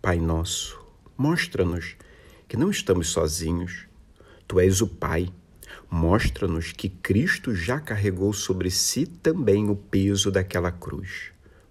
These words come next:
Mostra-nos que Jesus nos chama a carregá-la com Ele, abandonando-nos confiantes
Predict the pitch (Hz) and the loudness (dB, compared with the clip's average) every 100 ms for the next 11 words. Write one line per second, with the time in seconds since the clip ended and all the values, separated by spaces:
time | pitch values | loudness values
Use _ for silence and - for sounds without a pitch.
0 | - 80 85 98 - - 110 104 107 - | -8 -2 4 4 2 -2 -2 -2 -6 -14
1 | - _ - 92 92 85 85 92 90 87 | -20 _ -4 2 4 4 2 -2 0 -2
2 | 80 - - 104 110 95 - 85 85 82 | -2 -4 0 2 2 -2 -2 -2 -2 -2
3 | 87 98 110 107 101 - 82 85 87 98 | 0 0 -2 -4 -8 -6 -2 2 4 4
4 | 107 131 - - - - - 78 87 92 | 2 -2 -12 -20 -20 -16 -10 0 2 4
5 | 90 87 92 110 113 123 120 - - - | 4 4 4 2 2 0 -2 -4 -10 -8
6 | - 90 90 - 101 85 87 - 92 - | -4 -4 -6 -4 -2 -2 -4 -6 -8 -8